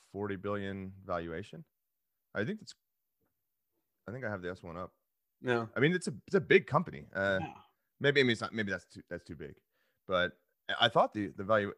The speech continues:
Speaker 1: I thought the market cap was gonna be pretty huge at, let's see, what are they doing? Well, they haven't priced it yet. That's
Speaker 2: Yeah,
Speaker 1: right.
Speaker 2: exactly.
Speaker 1: Yeah, so
Speaker 2: Yeah, 'cause I
Speaker 1: we,
Speaker 2: didn't,
Speaker 1: yeah,
Speaker 2: I
Speaker 1: so we
Speaker 2: didn't
Speaker 1: don't know.
Speaker 2: remember. Yeah.
Speaker 1: No, no, you're right. You're right. It's not forty. That's nuts. Um,
Speaker 2: <laughs>
Speaker 1: but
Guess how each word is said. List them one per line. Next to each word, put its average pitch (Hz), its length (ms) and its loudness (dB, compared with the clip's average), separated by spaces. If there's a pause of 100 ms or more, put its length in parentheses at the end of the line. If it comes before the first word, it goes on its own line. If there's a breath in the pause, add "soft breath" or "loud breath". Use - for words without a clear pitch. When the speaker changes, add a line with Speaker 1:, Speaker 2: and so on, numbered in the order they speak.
Speaker 1:
I 101 100 2
thought 175 200 0
the 131 60 -4
market 120 260 2
cap 104 140 6
was 92 120 -8
gonna 110 160 -2
be 95 380 0 (1800)
pretty 113 260 6
huge 95 680 -2 (100)
at, 92 200 0 (840)
let's 92 180 -16
see, 76 140 -16
what 76 140 -18
are 85 40 -16
they 85 60 -16
doing? - 280 -20 (360)
Well, 135 140 10
they 147 100 12
haven't 147 160 8
priced 107 280 6
it 82 60 -6
yet. 73 200 -6 (280)
That's 120 140 -6
Speaker 2:
Yeah, 139 60 4
Speaker 1:
right. 123 120 6
Speaker 2:
exactly. 127 380 8
Speaker 1:
Yeah, 131 80 10
so 127 80 8
Speaker 2:
Yeah, 120 40 0 (220)
'cause 117 120 -6
I 135 140 6
Speaker 1:
we, 135 80 8
Speaker 2:
didn't, 120 100 6
Speaker 1:
yeah, 120 80 8
Speaker 2:
I - 20 4
Speaker 1:
so 143 100 6
we 131 60 10
Speaker 2:
didn't - 0 -
Speaker 1:
don't 117 100 10
know. 95 100 6
Speaker 2:
remember. 78 180 -4 (480)
Yeah. 110 280 -2
Speaker 1:
No, 117 220 6
no, 104 100 6
you're 104 140 4
right. 92 200 4
You're 101 100 0
right. 87 240 0
It's 107 180 -4
not 98 120 2
forty. 90 200 -8
That's 87 180 -10
nuts. 82 420 -12
Um, 85 400 -2 (220)
Speaker 2:
<laughs> - 500 2
Speaker 1:
but 110 200 10